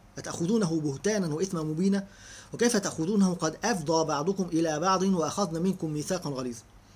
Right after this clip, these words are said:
يعني لو اديت م-، آه، آه، آه، آه، إحدى النساء قنطار، يعني ما لا يحصى من المال، ودخلت بيها واستمتعت ب-، واستمتعت بها، لا يجوز لك أن تسترد هذا المهر بما استحللت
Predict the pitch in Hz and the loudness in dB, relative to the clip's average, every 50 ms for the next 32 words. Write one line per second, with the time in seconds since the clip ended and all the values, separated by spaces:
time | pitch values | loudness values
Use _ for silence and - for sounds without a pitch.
0 | - - - 139 139 143 151 147 143 214 185 190 196 202 - - - - - - | -20 -16 -12 -6 -2 0 0 2 2 0 0 2 0 0 0 -2 -8 -16 -20 -20
1 | - - - - - - - - - - - - - - - - 143 143 147 147 | -20 -20 -20 -20 -20 -20 -20 -20 -20 -20 -20 -20 -20 -20 -12 -8 -6 -4 -4 -6
2 | 156 - 147 139 160 - 160 160 160 151 - - 160 165 165 143 - - 151 143 | -6 -8 -6 -6 -6 -6 -6 -8 -8 -10 -12 -12 -12 -10 -10 -12 -12 -10 -8 -8
3 | 139 135 - - 135 135 139 147 147 139 - - - - - - 156 - - 165 | -8 -8 -8 -10 -12 -12 -12 -8 -4 -4 -4 -4 -4 -8 -14 -14 -14 -12 -12 -14
4 | 160 - - - 190 196 - - 190 185 185 185 170 151 - - 202 175 - - | -12 -12 -10 -8 -6 -6 -6 -6 -4 -2 -2 0 2 2 4 4 4 2 2 -2
5 | - - - - - - - - - - - - - - - 165 151 - 190 220 | -10 -20 -20 -20 -20 -20 -20 -20 -20 -20 -20 -20 -16 -6 -4 -4 0 4 6 6
6 | 233 247 240 196 - - - - 135 135 151 156 156 156 165 202 208 185 208 226 | 6 6 4 0 -8 -14 -14 -12 -8 -6 -6 -6 -4 -2 0 2 4 4 4 4
7 | - - - 170 170 175 175 175 196 220 254 262 240 - - - - - - - | 2 0 0 0 -2 -2 -2 0 0 0 -2 -2 -6 -8 -14 -20 -20 -20 -20 -20
8 | - - - - - - 147 147 151 - 233 240 - 233 208 262 285 277 294 302 | -20 -20 -20 -20 -10 -6 -4 -2 0 0 0 0 2 2 2 4 4 4 4 2
9 | 294 - - - - - - - - - - - - 247 - - 170 160 233 226 | 0 -2 -6 -16 -20 -20 -20 -20 -20 -20 -20 -20 -12 -8 -6 -4 -2 0 0 0
10 | 202 - 202 196 - - 131 - 170 147 - 240 214 214 208 269 277 285 294 262 | 0 0 -2 -4 -4 -6 -6 -6 -4 -2 0 0 0 2 2 2 4 4 2 2
11 | - - - - - 147 175 190 202 202 175 190 214 - 202 160 160 165 151 - | 0 -6 -14 -12 -4 -2 0 2 2 2 2 2 2 0 0 -2 -2 -2 -2 0
12 | - 196 196 156 156 170 165 147 147 151 139 - - - - - - - - - | 0 0 2 2 2 2 0 0 0 -2 -2 -4 -8 -16 -20 -20 -20 -20 -20 -20
13 | - - - - 147 175 185 160 - - - - 175 220 233 - - 220 214 | -20 -20 -10 -6 -2 -2 0 0 -2 -2 -4 0 2 2 2 4 2 0 0